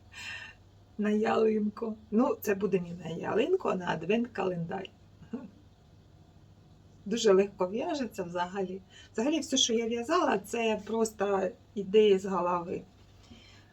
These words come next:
Гномик. Ну, я не знаю, як його зробити, щоб воно... Було жорстче, якось стабілізувати, щоб не наповнювати його, а напов-, м, синтепоном наповнити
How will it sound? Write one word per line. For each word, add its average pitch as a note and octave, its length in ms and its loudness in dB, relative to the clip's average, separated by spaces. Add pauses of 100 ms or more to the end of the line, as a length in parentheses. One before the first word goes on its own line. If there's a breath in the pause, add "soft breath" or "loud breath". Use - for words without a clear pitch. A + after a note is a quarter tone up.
(200 loud breath)
Гномик. F#3+ 800 0 (1600 soft breath)
Ну, G#3+ 80 2
я D4+ 180 2
не D4+ 100 -4
знаю, C#4+ 340 0
як A#3 240 -4
його G#3+ 140 -2
зробити, G#3+ 380 -4
щоб G3 180 -4
воно... B3 400 0 (320 loud breath)
Було G#3+ 360 0
жорстче, G#3 600 0
якось A3 360 -4
стабілізувати, A3 1000 -2
щоб A3+ 240 -2 (340 loud breath)
не G#3 100 0
наповнювати A3 920 4
його, G3+ 640 2
а G3+ 120 2
напов-, A3+ 500 -2
м, G3 260 0
синтепоном G3 800 -4
наповнити G#3+ 800 2